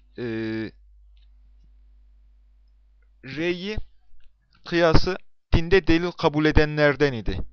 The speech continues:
Bu usulde, e, daha önceki kıyasa dair, kıyasın batıl oluşuna dair bir derste işlediğimiz üzere aslında batıl bir yol. E, Ebu Hanife'nin,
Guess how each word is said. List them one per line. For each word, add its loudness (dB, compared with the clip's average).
Bu 6
usulde, -2
e, -6
daha 0
önceki -6
kıyasa -2
dair, 0
kıyasın -4
batıl 6
oluşuna -4
dair 0
bir -8
derste 0
işlediğimiz -8
üzere -8
aslında -6
batıl 2
bir -6
yol. -8
E, -6
Ebu -6
Hanife'nin, -8